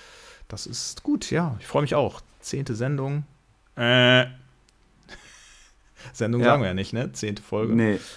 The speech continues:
Speaker 2: Nee.
Speaker 1: Ah, fa-, fade.
Speaker 2: Ja, okay. Also es, es wird dieses Mal so sein wie beim letzten Mal, dass ich, ähm, nach der,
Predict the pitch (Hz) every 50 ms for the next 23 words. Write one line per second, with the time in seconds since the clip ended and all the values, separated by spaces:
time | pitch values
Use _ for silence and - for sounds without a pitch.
0 | - - - - 131 147 143 139 131 131 131 131 131 131 131 131 131 - - -
1 | - - - - - - - 523 523 - - - - 50 - - - - - -
2 | - - - - - - - - - 143 135 127 120 98 95 - - - - 151
3 | 151 151 131 110 104 98 98 - - - - - - - - - - - - 127
4 | 123 120 110 113 - - _ _ _ _ _ - 123 120 104 139 143 127 110 104
5 | - - 110 113 107 113 113 110 110 - - 143 - 120 92 92 104 - 127 -
6 | - 127 139 135 135 143 147 151 131 135 135 127 127 123 120 123 120 120 123 120
7 | 113 113 110 110 110 113 117 117 - - 131 123 123 120 120 113 107 101 104 113
8 | 104 - - 107 107 104 104 104 101 101 101 101 101 107 101 - - 107 104